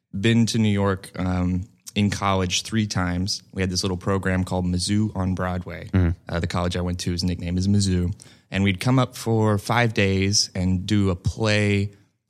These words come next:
Speaker 1: two showings at, uh, the York Theater, which is
Speaker 2: Mm-hmm.
Speaker 1: in the basement of the city building.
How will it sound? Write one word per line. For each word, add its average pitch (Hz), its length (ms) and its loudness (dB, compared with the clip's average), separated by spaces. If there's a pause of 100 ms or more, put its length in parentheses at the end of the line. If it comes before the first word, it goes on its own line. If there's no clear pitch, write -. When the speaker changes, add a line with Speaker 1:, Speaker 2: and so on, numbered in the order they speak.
(160)
Speaker 1:
two 139 180 0
showings 107 640 2
at, 92 320 -2
uh, 90 160 0
the 90 100 0
York 104 360 -2 (260)
Theater, 120 480 -2
which 98 160 -2
is 98 60 6
Speaker 2:
Mm-hmm. 95 60 6
Speaker 1:
in 98 40 4
the 92 60 2
basement 95 560 -2
of 92 120 -6
the - 80 -8
city 95 280 -2
building. 107 440 0